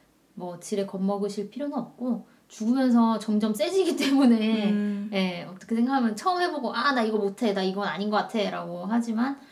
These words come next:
Speaker 1: 예, 계속 도전하시다 보면 뭐 물약을, 뭐 업그레이드를 계속 시킨다거나 하면은 계속 그 실력도 증가하고, 그래서 쉽게 가실 수 있다라는
Speaker 2: 네.
Speaker 1: 거.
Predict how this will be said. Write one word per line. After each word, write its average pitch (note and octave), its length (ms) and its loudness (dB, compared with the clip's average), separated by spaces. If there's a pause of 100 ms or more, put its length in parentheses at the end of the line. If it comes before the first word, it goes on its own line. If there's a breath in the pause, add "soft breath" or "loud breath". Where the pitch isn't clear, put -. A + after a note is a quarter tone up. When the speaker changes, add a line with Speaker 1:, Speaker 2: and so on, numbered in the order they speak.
(420 loud breath)
Speaker 1:
예, E3+ 220 -10
계속 G#3 240 -6
도전하시다 A#3 580 -2
보면 A3 440 -2 (640 soft breath)
뭐 E3 280 -8
물약을, G3+ 600 0 (180)
뭐 F#3+ 140 -10
업그레이드를 G#3 500 -4
계속 F#3+ 200 -14
시킨다거나 F#3 720 -4 (120)
하면은 F#3+ 600 -8
계속 - 260 -16 (400)
그 D#3+ 420 -18 (600 soft breath)
실력도 C#4+ 440 -2
증가하고, F#3+ 800 -4
그래서 F3 380 -16 (320 soft breath)
쉽게 G3+ 540 -6 (200)
가실 - 240 -18
수 - 220 -20
있다라는 F#3 460 -12 (480)
Speaker 2:
네. F3 60 -16
Speaker 1:
거. A#3+ 260 -4